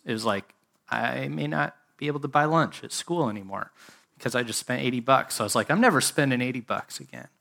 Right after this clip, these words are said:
So I started to learn how to do this myself. I was like, "This is, this is gonna be my life. I'm good at this. I could figure this out."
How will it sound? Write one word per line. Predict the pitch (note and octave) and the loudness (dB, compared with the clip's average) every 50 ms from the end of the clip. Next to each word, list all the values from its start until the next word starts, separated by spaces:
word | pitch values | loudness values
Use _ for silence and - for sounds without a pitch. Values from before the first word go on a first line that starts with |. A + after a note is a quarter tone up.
| _ _ _ _ _ _ - _ _ _ _ _ _ - | _ _ _ _ _ _ -20 _ _ _ _ _ _ -8
So | - - C3 A#2 | -2 2 4 6
I | A#2 A#2 | 6 4
started | A2+ - - C3 A#2 A2+ A#2 A2 - | 4 4 4 6 6 6 4 2 0
to | - - B2 A2 | -2 -2 -2 -2
learn | A2 A2+ A#2+ A#2+ B2 A#2+ | 2 2 4 4 6 4
how | A#2+ B2 A#2+ | 4 4 2
to | A2+ A2 | 2 2
do | G2+ A#2 A#2 A#2 | 2 2 2 4
this | A#2 A2+ - - | 4 2 0 -2
myself. | B2 G#2+ G2+ - - A2+ A2 A#2 A2+ - | -4 -4 -2 0 2 4 4 4 2 -2
I | - | -8
was | A2+ - | -12 -12
like, | G#2+ - - - | -12 -12 -2 -2
"This | B2+ B2 - | 0 0 0
is, | C3+ A#2+ - | -2 -4 -6
this | - - B2+ C#3 | -6 -6 -6 -4
is | D3 | 0
gonna | C#3+ F3+ E3+ | 2 2 2
be | F3+ F#3 | 4 4
my | F3+ E3+ | 4 6
life. | E3 F#3 G3+ F3+ A2 - - | 6 6 6 6 4 0 -4
I'm | - A#2 A2+ | -6 -6 -4
good | G#2+ - C#3+ D#3+ | 0 2 4 4
at | F#3 D#3+ - | 4 2 2
this. | G3 G3 F#3+ - - | 2 2 2 2 -2
I | B2 | -4
could | - - A2 | -4 -6 -12
figure | - - D#3 D3+ D#3+ D#3 | -6 -4 0 2 2 2
this | D3+ D3+ - - | 2 2 2 4
out." | D#3+ D#3 D#3+ E3 - | 4 6 6 6 4